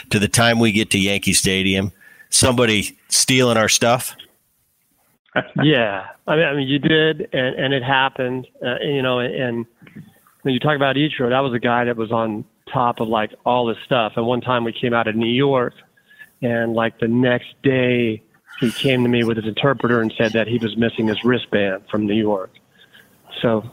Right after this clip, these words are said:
Speaker 2: called the visiting clubhouse guy in New York, Lou Cucuzzi, missing a wristband. Like, "Are you kidding me?" Like, looking all around, can't find it. And then, like, two months later, Lou sends me the wristband. They moved like a washing machine and found it back there.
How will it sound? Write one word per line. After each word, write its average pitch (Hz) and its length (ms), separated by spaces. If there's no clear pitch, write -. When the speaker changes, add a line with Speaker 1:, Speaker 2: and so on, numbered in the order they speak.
Speaker 2:
called 147 220
the 131 60
visiting 127 320
clubhouse 123 600
guy 117 260
in 117 100
New 120 100
York, 120 360
Lou 120 140
Cucuzzi, 120 680
missing 117 280
a 110 60
wristband. 113 720
Like, 107 220
"Are 107 80
you 104 120
kidding 170 300
me?" 226 220
Like, 95 220
looking 117 260
all 120 160
around, 117 540
can't 117 220
find 113 280
it. 110 160
And 123 100
then, 123 160
like, 117 280
two 156 80
months 135 320
later, 123 480
Lou 120 220
sends 131 220
me 120 80
the 110 120
wristband. 120 520
They 113 60
moved 120 280
like 120 200
a 110 40
washing 117 520
machine 113 340
and 104 100
found 117 300
it - 80
back 104 260
there. 101 220